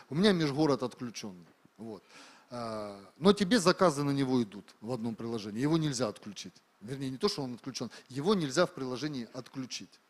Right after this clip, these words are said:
Вот. Но заказы тебе шлют. Э, ты заказ отказываешься, у тебя падает рейтинг. Вот. Я обращаюсь в службу поддержки, говорю: «Как так?» — говорю, «отключить нельзя?» —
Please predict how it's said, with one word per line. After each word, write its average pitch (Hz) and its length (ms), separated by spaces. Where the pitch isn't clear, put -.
Вот. 104 280
Но 170 140
заказы 220 460
тебе 139 260
шлют. 123 400
Э, 113 460
ты 208 180
заказ 165 540
отказываешься, 208 720
у 135 60
тебя 151 300
падает 143 520
рейтинг. 120 560
Вот. 104 320
Я 247 200
обращаюсь 170 520
в 131 140
службу 135 320
поддержки, 196 440
говорю: 160 180
«Как - 280
так?» — 135 200
говорю, 120 400
«отключить 165 500
нельзя?» — 220 460